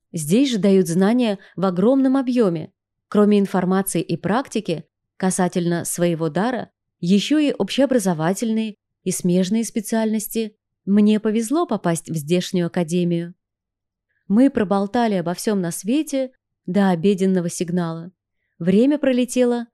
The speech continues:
незаметно. И если раньше я обожала Яромира, всего лишь наблюдая за ним со стороны, то теперь,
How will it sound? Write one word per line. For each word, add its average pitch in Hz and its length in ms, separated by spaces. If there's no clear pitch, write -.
незаметно. 180 800
И 202 60
если 247 400
раньше 233 420
я 190 180
обожала 202 480
Яромира, 185 680
всего 247 240
лишь 247 300
наблюдая 233 580
за 180 160
ним 196 200
со 180 140
стороны, 214 600
то 226 140
теперь, 214 720